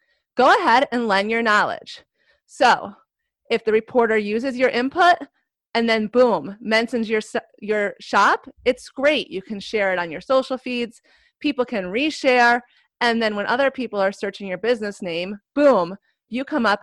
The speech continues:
as this huge source. So sign up each day, look through the emails, and reply to a few each day. It's super, super easy.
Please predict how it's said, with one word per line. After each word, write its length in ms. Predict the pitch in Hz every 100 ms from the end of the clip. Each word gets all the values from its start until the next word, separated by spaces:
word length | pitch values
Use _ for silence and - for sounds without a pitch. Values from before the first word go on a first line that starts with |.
| -
as 140 | 208
this 180 | 208 202
huge 500 | - - 202 185 - _ _ _
source. 580 | - 185 92 - - _ _ _ _ _
So 160 | 269
sign 380 | 277 302 277 294
up 280 | 302 170 - - _ _ _
each 240 | - 277 -
day, 360 | 233 208 277 -
look 220 | 240 285
through 140 | 320
the 120 | 277 233
emails, 560 | 202 196 214 285 - _ _
and 120 | -
reply 400 | 339 370 - 508 466
to 100 | 214
a 40 |
few 240 | - 180
each 200 | 180 -
day. 340 | - 113 214 214 -
It's 180 | 240
super, 480 | - - - 311 294
super 400 | 294 - 240 240 -
easy. 440 | 208 160 135 208